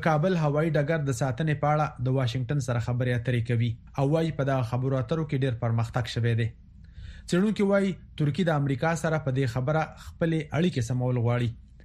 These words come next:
چې د روس په سر ورسره د امریکې تعلقات د تاوتریخوالي ښکار دي. ترکیه د پاکستان او قطر سره هم په دې اړه خبرې کوي چې په طالبانو دا خبره ومني.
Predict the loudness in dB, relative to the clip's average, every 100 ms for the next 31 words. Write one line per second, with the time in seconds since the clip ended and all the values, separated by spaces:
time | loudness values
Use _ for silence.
0 | -6 -2 2 2 0 -2 -2 0 0 0
1 | 0 0 -2 -6 -18 -6 -2 0 0 -2
2 | -2 -2 0 -2 0 -2 -2 -6 -18 -6
3 | -2 0 0 0 0 -2 0 0 0 0
4 | 0 0 -2 -4 -10 -2 0 2 0 0
5 | 0 2 2 0 -2 -2 0 0 0 0
6 | 0 0 0 0 0 -2 -2 0 0 0
7 | 0 0 0 0 0 0 -2 -12 -6 -2
8 | 0 2 2 2 0 0 0 2 0 0
9 | -2 0 0 0 0 0